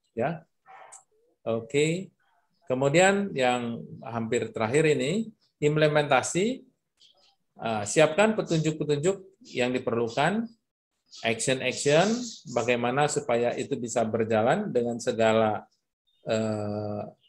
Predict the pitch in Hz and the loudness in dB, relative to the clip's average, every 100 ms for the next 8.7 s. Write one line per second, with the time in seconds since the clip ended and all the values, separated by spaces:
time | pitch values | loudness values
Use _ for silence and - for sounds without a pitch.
0 | - 113 - 165 - _ _ _ _ _ | -12 -8 -4 -6 -8 _ _ _ _ _
1 | _ _ _ _ _ _ _ 127 127 131 | _ _ _ _ _ _ _ -2 0 -2
2 | 131 123 117 135 123 120 123 123 117 113 | 0 0 0 -2 -2 -2 -4 -2 -4 -4
3 | 120 143 190 135 123 120 120 120 117 120 | -4 -2 -2 -2 -4 -4 -4 -6 -8 -6
4 | 117 110 113 131 160 123 107 117 - - | -4 -2 -2 -4 -4 -2 0 0 -2 -6
5 | 113 113 110 104 139 170 233 226 _ _ | -10 -10 -10 -4 0 0 0 -8 _ _
6 | _ _ _ _ _ _ 110 107 151 220 | _ _ _ _ _ _ -6 -2 -2 -4
7 | - _ _ _ _ _ _ - - 143 | -10 _ _ _ _ _ _ -10 -2 2
8 | 143 143 123 113 107 104 | 2 2 0 0 2 0